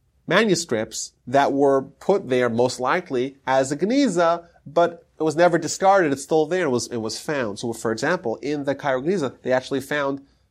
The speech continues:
uh, works of the Rambam, written by the Rambam. And we know what his signature looks like because of the Cairo Geniza. Now, in the Cairo Geniza, we found a few pages of Ben Sira, this particular book quoted in the Talmud.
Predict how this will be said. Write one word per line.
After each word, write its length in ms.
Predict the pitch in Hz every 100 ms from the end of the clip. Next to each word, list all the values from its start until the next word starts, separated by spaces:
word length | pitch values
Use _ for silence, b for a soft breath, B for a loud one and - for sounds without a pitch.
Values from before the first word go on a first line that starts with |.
| _ -
uh, 160 | 113 104
works 540 | 110 135 208 202 -
of 300 | - 135 123
the 80 | 120
Rambam, 460 | 175 277 180 82 85 _ _ _ -
written 300 | - 143 165
by 140 | 143 147
the 60 |
Rambam. 380 | 196 277 180 107
And 80 | 117
we 80 | 135
know 120 | 165
what 160 | 170 165
his 160 | 160
signature 340 | 240 226 - 143
looks 220 | 127 -
like 120 | 139
because 440 | 135 - 123 123
of 120 | 123 110
the 80 |
Cairo 380 | 120 - 120 113
Geniza. 460 | 110 120 120 - - B B B B B B B
Now, 120 | 151 156
in 120 | 220
the 60 |
Cairo 180 | 196 185
Geniza, 260 | 165 233 196
we 100 | 160
found 180 | 175 143
a 20 |
few 440 | - 175 196 202
pages 720 | 185 160 180 170 127 117 110 -
of 300 | 127 127 120
Ben 180 | 110 113
Sira, 540 | 113 - 107 92 85 - _ _ _ _ _ _
this 220 | 120 127
particular 260 | 127 123 113
book 160 | 117
quoted 280 | - 117 104
in 100 | 101
the 60 | 101
Talmud. 640 | - 202 196 123 110